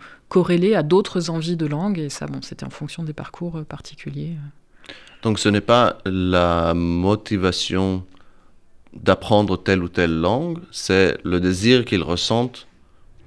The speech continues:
Speaker 2: par rapport à cette langue et la, et la, les actes qui, qui s'en suivent.
Speaker 1: Dans ma compréhension, oui, c'était,
Speaker 2: Mhm.
Speaker 1: c'était, c'était ça aussi.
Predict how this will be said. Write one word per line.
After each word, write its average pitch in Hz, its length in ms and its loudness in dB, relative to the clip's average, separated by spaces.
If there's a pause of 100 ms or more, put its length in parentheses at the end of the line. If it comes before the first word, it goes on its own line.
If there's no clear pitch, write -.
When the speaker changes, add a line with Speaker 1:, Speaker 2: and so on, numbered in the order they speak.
Speaker 2:
par 87 140 0
rapport 98 320 2
à - 20 -2
cette 92 220 -2
langue 131 320 2
et 90 160 4
la, 82 720 2
et 85 100 0
la, 78 680 -2 (500)
les 92 240 2
actes - 280 2
qui, 87 400 -2
qui 87 80 -6
s'en 87 180 -2
suivent. 165 340 -4 (500)
Speaker 1:
Dans 190 180 2
ma 240 140 6
compréhension, 226 640 2
oui, 226 140 6
c'était, - 260 -6
Speaker 2:
Mhm. - 40 -2
Speaker 1:
c'était, 190 300 -2
c'était 196 300 -4
ça 180 180 -2
aussi. 170 260 -4